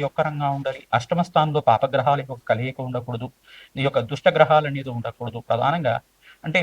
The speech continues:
పాపగ్రహాలు ఉండకూడదు అక్కడంతా కూడా. ప్రధానంగా షష్టాష్టకాలు అనేది వివాహానికి చేయకూడదు అని చెప్పేసి అంటారు. రాశి నుంచి చూసుకుంటే షష్టమ రాశి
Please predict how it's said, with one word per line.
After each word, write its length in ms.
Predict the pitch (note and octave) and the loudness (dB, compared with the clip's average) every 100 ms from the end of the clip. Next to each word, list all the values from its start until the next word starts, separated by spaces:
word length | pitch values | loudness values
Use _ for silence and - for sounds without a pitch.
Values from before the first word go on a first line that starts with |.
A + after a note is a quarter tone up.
| - | 10
పాపగ్రహాలు 560 | C#3 - B2+ A#2 C3+ C#3+ | 10 10 2 2 2 0
ఉండకూడదు 360 | G#2+ - - F#2+ | -8 -12 -6 -6
అక్కడంతా 420 | - G#2+ G2+ G2+ G2+ | -6 -8 -6 -8 -8
కూడా. 160 | G2 - _ _ - - | -12 -20 _ _ -20 0
ప్రధానంగా 380 | A2+ D#3+ G#3 G3+ C3+ | 4 6 6 4 4
షష్టాష్టకాలు 640 | - F#3 F3 - F#3 F#3 | 4 4 4 4 6 6
అనేది 160 | F#3 B2+ | 4 2
వివాహానికి 500 | C3+ C3+ C#3+ C#3 - | 6 6 4 -2 -4
చేయకూడదు 400 | B2 A#2+ B2 A#2+ A#2 | -4 -4 -4 -4 -4
అని 100 | G#2+ | -6
చెప్పేసి 220 | G#2 A2+ | -6 -6
అంటారు. 280 | G#2 A2 G#2 - | -2 -2 -2 6
రాశి 240 | B2+ D#3 F#3 | 8 8 6
నుంచి 180 | F3+ F3+ D#3+ | -2 -4 -8
చూసుకుంటే 340 | - E3+ G#3 D3+ | -8 -4 -2 -2
షష్టమ 280 | - D#3+ D#3 | -2 0 2
రాశి 240 | C3 B2+ | 2 2